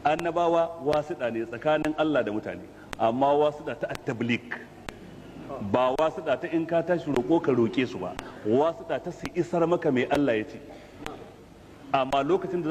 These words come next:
zaka roƙa sai ka roƙi Allah, su sai su faɗa ma yadda zaka yi roƙon Allah ya ji. Amma ba wai ka roƙe su ba su su roƙa ma Allah, ko da annabawa haka ne. Daga lokacin da ka roƙe su,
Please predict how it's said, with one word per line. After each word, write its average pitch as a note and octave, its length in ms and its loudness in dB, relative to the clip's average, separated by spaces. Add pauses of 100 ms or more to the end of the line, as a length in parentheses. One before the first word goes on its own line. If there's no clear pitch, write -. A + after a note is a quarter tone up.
zaka D#3+ 120 2
roƙa C#3 260 4
sai E3 120 -4
ka - 100 -4
roƙi A#2 240 -4
Allah, B2 280 2
su E3 120 4
sai F#3+ 120 4
su E3+ 100 0
faɗa D3+ 260 0
ma C#3 160 2
yadda D3 340 -2
zaka D3+ 240 -2
yi C#3+ 60 2
roƙon C3+ 440 2
Allah C3 260 2
ya A2 100 -2
ji. G2+ 120 -12 (1120)
Amma C#3+ 320 2
ba C#3+ 180 2
wai E3 140 4
ka F3 140 2
roƙe C#3 400 2
su C#3 80 -2
ba C3+ 80 0
su D3+ 120 -2
su C3 120 -4
roƙa B2 260 2
ma A2+ 140 2
Allah, G2+ 260 -2
ko F#3+ 140 4
da E3+ 160 0
annabawa C#3+ 400 2
haka C#3+ 200 -6
ne. G2+ 80 -12
Daga A#2+ 200 0
lokacin F#3+ 300 -2
da - 80 4
ka F3 100 2
roƙe E3 360 2
su, - 140 -8